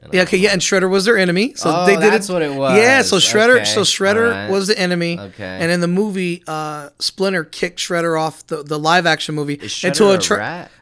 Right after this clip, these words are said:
Speaker 2: No, Splinter's the rat, but S-, Shredder ended up getting kicked by Master Splinter in the live action movie, and he fell into a trash compactor. The back of a,
Speaker 1: 'Cause
Speaker 2: um,
Speaker 1: there, 'cause the line was, "Rat, I'm a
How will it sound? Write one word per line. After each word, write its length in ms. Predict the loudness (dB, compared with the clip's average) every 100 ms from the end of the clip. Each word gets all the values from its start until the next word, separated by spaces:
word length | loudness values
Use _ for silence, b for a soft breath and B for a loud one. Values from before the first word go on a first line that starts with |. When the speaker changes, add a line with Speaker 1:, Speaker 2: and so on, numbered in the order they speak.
| -4
Speaker 2:
No, 160 | -4 -6 _ _ _ -6
Splinter's 520 | -4 0 2 2 0
the 100 | -4
rat, 260 | -6 -10 -18 b b b b b b b b b -2
but 140 | 0
S-, 280 | 2 0 0
Shredder 720 | -2 -2 0 0 0 0 -4 -12 b b b -6
ended 220 | 0 2
up 120 | 0
getting 280 | 0 0 0
kicked 320 | -2 -2 -2 0
by 160 | -2
Master 380 | 0 -4 -4 -6
Splinter 380 | -6 -2 -2 -2
in 140 | 0
the 100 | 0
live 300 | 2 4 4
action 340 | 2 0 -2 0
movie, 280 | -2 -2
and 80 | -6
he 60 | -6
fell 260 | -4 -4
into 180 | -4 -6
a 40 | -8
trash 360 | -6 -6 -6
compactor. 600 | -10 -14 -14 -16 -20 -20 -20 b b b b -8
The 160 | -2
back 220 | -2 -2
of 100 | -4
a, 220 | -4 -4 -6
Speaker 1:
'Cause 120 | -10
Speaker 2:
um, 40 | -8
Speaker 1:
there, 180 | -8 -10
'cause 240 | -14 -14
the 100 | -12
line 380 | -8 -8 -8 -8
was, 260 | -10 -12
"Rat, 400 | -12 -10 -10 -14 -14
I'm 220 | -12 -10
a 240 | -10 -10